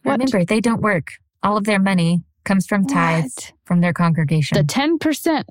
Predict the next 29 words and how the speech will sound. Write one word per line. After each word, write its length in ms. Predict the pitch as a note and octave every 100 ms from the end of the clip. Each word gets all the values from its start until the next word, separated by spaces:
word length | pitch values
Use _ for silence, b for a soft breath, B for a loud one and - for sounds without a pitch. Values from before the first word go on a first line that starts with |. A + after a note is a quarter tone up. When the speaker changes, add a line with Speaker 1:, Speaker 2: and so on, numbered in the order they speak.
| -
Speaker 1:
of 160 | G#3 -
everyone's 560 | G#3+ A#3 C#4 C4+ B3
income. 720 | A#3 A#3 A3 G#3 E3 D#3+ F3+ - _ _ -
Speaker 2:
Mm-hmm. 440 | G3+ F#3+ G#3+ G#3 E3+ - _ _ b
Speaker 1:
I 140 | - C4
have 180 | C4+ C4+
Speaker 2:
Thirty 240 | D4 D#4+ A#3+
Speaker 1:
to 160 | F#3 -
leave. 420 | - G3 F3 F3
Speaker 2:
goddamn 520 | A#3 C4+ A#3+ B3+ G#3
thousand 420 | - G#3 A3 G#3
dollars 320 | G3 F3+ E3 D#3
they 100 | E3
spent 240 | - E3
on 120 | D#3
this 140 | D#3 -
hyperbaric 560 | D#3 D3+ D3+ D3+ D3+
chamber. 420 | - D#3+ D3 D3+ - _ _
Speaker 1:
What? 420 | C4 A#3 A3+ - _ _ -
Speaker 2:
Just 180 | F#3
wait. 220 | - E3+ C#3
That's 180 | F3
gonna 220 | - F#3 E3
come 180 | E3
bite 220 | D3+ D#3 -
them 160 | D3+
in 80 | D3
the 140 | D3
ass, 280 | C#3 D3 -